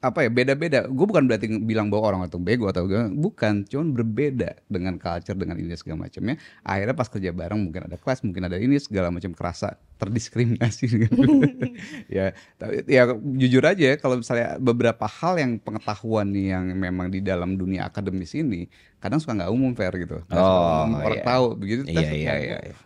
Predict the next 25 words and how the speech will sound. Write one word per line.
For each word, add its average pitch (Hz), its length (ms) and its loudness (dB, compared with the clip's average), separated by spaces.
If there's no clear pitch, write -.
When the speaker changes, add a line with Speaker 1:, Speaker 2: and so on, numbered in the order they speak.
Speaker 1:
gue 131 240 -2
gara-gara, 113 440 2
nah 101 120 -2
masalahnya 95 480 -2
kan 190 160 -6
ada 120 200 0
hal-hal 107 360 0
kadang-kadang 110 380 0
ya, 101 100 0
misalnya 113 360 0
yang 107 160 -2
kelihatan 113 560 0
secara 101 240 -2
P - 240 -6
R 92 80 -4
nih, 87 160 -8
ada 98 240 -2
guru 143 240 2
nih, 143 400 0
eh, 90 640 0
audio 101 480 0
apa, 131 400 -4
apa 147 400 -8
casting 135 400 -4
lah, 92 80 -4